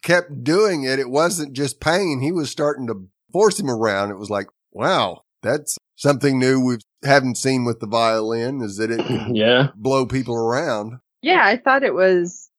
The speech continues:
Speaker 3: they were able to control people, like, make them do what they
Speaker 1: Right.
Speaker 3: wanted.
Speaker 1: Yeah.
Speaker 3: Maybe it's just depends on the user.
Speaker 1: Yeah, guess so.
Speaker 2: Okay.
Speaker 1: Or Cindy souped up the violin somehow.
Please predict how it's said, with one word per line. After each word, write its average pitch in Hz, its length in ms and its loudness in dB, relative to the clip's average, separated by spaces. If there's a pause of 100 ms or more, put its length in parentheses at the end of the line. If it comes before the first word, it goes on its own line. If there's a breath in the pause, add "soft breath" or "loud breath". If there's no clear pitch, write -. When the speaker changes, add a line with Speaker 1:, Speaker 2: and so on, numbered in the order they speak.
(120)
Speaker 3:
they 185 160 4
were 190 220 4
able 180 360 2
to - 140 -18
control 180 440 0
people, 143 260 0
like, 143 200 -2
make 160 260 0
them 139 240 0
do 139 520 0 (220)
what 143 180 -2
they 135 120 4
Speaker 1:
Right. 113 120 0
Speaker 3:
wanted. 143 320 2 (200)
Speaker 1:
Yeah. 101 320 0
Speaker 3:
Maybe 175 300 2
it's 185 260 0
just 175 400 0
depends 156 560 -2
on 151 240 -2
the 143 100 -6
user. 185 680 0 (140)
Speaker 1:
Yeah, 101 380 -2 (340)
guess 110 260 -2
so. 113 180 -4
Speaker 2:
Okay. 110 180 0 (320)
Speaker 1:
Or 165 340 4
Cindy 160 420 2
souped 151 380 0
up 147 180 2
the 139 100 -2
violin 127 540 2
somehow. 87 440 -6